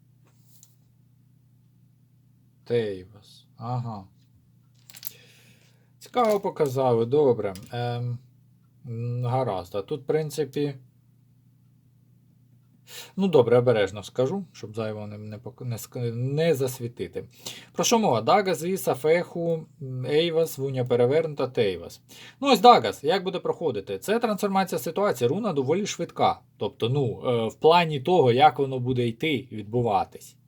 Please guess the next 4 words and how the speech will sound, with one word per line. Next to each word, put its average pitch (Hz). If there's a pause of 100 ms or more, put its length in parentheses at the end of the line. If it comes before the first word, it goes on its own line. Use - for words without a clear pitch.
(120)
Да, 123
непогано. 120 (520)
Е, 95
але, 117